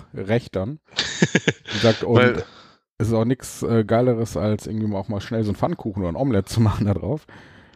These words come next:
Speaker 1: Oder,
Speaker 2: Ja.
Speaker 1: äh, auch mal eben schnell ein Rührei, weiß nicht, morgens zum Frühstück oder abends noch, also als Ergänzung und als Beilage zu den normalen Dingern. Und im Prinzip könnte man eigentlich auch, äh,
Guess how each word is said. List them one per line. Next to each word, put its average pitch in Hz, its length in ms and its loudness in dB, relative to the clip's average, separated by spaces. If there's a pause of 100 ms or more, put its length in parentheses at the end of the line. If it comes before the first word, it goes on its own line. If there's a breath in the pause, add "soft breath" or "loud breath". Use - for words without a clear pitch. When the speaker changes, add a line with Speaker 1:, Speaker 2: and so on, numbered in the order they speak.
(420 soft breath)
Speaker 1:
Oder, 98 440 2
Speaker 2:
Ja. 95 340 2
Speaker 1:
äh, 92 40 -2 (160)
auch 98 80 -4
mal 98 160 0
eben 104 160 2
schnell 101 220 -4
ein 98 80 -2
Rührei, 110 560 4
weiß 104 120 2
nicht, 107 120 4
morgens 104 240 2
zum 98 100 -4
Frühstück 110 400 0
oder 95 180 4
abends 104 320 4
noch, 101 140 0
also 98 160 2
als 95 160 2
Ergänzung 101 480 4
und 95 100 4
als - 200 -2
Beilage 101 500 6
zu 95 300 -2
den 92 220 2
normalen 98 500 4
Dingern. 101 260 6 (500 loud breath)
Und 95 220 2
im 98 80 4
Prinzip 110 320 4
könnte 120 220 4
man 113 100 4
eigentlich 107 320 4
auch, 113 220 0 (300)
äh, - 40 -2